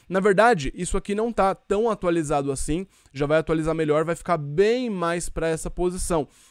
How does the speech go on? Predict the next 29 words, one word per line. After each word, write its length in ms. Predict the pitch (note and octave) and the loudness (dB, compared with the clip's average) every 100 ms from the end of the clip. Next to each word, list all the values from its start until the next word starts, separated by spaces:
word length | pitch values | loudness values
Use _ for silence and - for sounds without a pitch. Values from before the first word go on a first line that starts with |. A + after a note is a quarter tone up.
| _ _ | _ _
Foi 280 | E3+ E3+ - - | -4 -2 -4 2
essa, 400 | F#3+ G#3+ - G#3 | 4 4 0 -2
essa 320 | G3 G#3+ A3 | -2 -2 0
região 340 | G3 E3 F3 | -2 0 -4
ativa 300 | D#3+ - D3 | -4 -6 -6
aqui, 260 | C#3 - C#3+ - - _ | -6 -4 -6 -6 -20 _
com 100 | F#3 | -4
muitas 440 | F3+ A3+ A3+ F3+ | -2 4 6 6
manchas 340 | E3 E3 D3+ D3+ | 0 -4 -6 -6
solares, 500 | D#3 C3+ C#3+ C#3+ C3 | -2 0 0 -2 -4
né? 140 | C#3+ - - | -4 -6 -6
Ali 200 | D3 D3+ | -2 0
tem 140 | F3+ G3 | 0 -2
um 100 | F#3+ | -2
campo 220 | F#3+ F3 | -6 -4
magnético 500 | E3+ E3 E3 - F3+ | -4 -2 -4 -6 -10
muito 360 | E3+ G#3+ G#3+ | -6 -6 -6
complexo 840 | - G#3+ G#3 - E3 D#3+ E3+ - F3+ - - - | -4 -4 2 4 6 4 0 -6 -8 -10 -18 4
e 100 | G#3+ | 6
é 40 | |
ela 200 | F3+ F3 | 8 6
que 60 | F3 | 4
tava 180 | F3 F3 | 0 2
disparando 520 | - - E3+ D#3 D#3+ | 0 2 4 4 2
tudo 240 | E3+ G#3+ | -4 0
isso. 180 | D3+ - | 0 2
Primeiro 260 | E3+ G3 G#3+ | 2 4 4
ela 140 | G3+ | 2
dispara 420 | E3 - E3 D#3 | -2 0 0 0